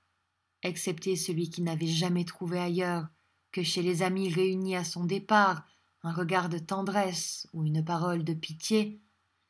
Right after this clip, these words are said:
ne pourrait exprimer les angoisses de l'âme, les pensées amères, le chagrin stérile qui empoignait pour lui cette séparation dernière. « Regardez ! »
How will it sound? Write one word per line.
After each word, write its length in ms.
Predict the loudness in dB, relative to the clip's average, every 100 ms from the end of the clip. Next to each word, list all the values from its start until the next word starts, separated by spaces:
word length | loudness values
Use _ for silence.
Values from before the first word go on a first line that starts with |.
| _ _ -4
ne 140 | -4
pourrait 480 | -4 -4 -2 -2 -2
exprimer 680 | -4 -4 -6 -4 0 2 2
les 260 | 2 0 0
angoisses 520 | 0 0 0 0 -2
de 100 | -2
l'âme, 500 | 0 2 4 4 2 -4 _ _ _ _ _
les 160 | -2 -2
pensées 580 | -4 -2 -2 -2 -2 0
amères, 580 | 0 0 -2 -4 -8 _ _ _ _ _ _
le 160 | -2 0
chagrin 500 | 2 0 -2 -4 -4
stérile 680 | -2 -2 -2 0 0 0 -2
qui 220 | -4 -2
empoignait 560 | -2 -4 -4 -2 -2
pour 240 | -4 -6 -4
lui 240 | 0 0
cette 300 | -2 -6 -6
séparation 760 | -4 -4 -4 -2 0 -2 -2 -2
dernière. « 640 | -2 0 0 0 -2 -8 -16 -20 _ _ _ _ _ _ _ _ _ _ _ _ _ _ _ _ -2
Regardez ! » 760 | 6 12 12 12 10 6 2